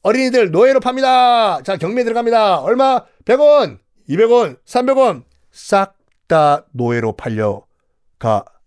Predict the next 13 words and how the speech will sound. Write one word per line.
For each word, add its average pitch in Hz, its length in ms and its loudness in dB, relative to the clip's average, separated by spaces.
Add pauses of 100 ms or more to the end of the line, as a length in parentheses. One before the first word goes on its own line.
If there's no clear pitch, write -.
버립니다. 73 480 -14 (560)
고생의 139 600 -4
시작이죠. 78 580 -16 (1300)
근데 196 340 0
나름 185 280 -2
뭐 240 440 -2 (400)
해피엔딩이에요. 247 840 -2
해피엔딩인가? 202 960 -6 (680)
집에 240 560 0
돌아가요, 226 420 0
대부분. 147 460 -4
도-, - 180 -8
대부분이라기보단 165 800 -4